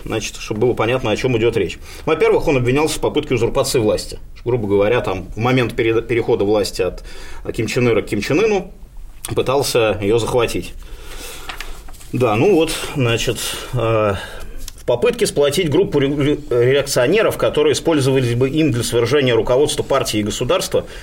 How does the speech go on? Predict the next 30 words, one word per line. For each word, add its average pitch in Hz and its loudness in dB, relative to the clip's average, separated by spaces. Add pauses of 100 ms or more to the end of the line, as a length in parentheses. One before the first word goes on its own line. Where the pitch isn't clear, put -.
(140)
он 127 2
коварно 131 2
позволил 127 2
нежелательным 120 2
и 113 0
чуждым 117 0
элементам, 123 0
включая 117 2
тех, 127 0
кто 123 0
был 127 2
уволен 131 2
и 113 2
освобожден 120 2
от 104 0
занимаемых 107 2
должностей, 117 -2 (360)
после 131 0
того, 135 2
как 131 0
они 127 2
были 123 2
сурово 123 4
наказаны 110 0
за 107 -2
неподчинение 117 0
инструкциям 113 0
Ким 110 -2
Чен 135 -2
Ира, 208 2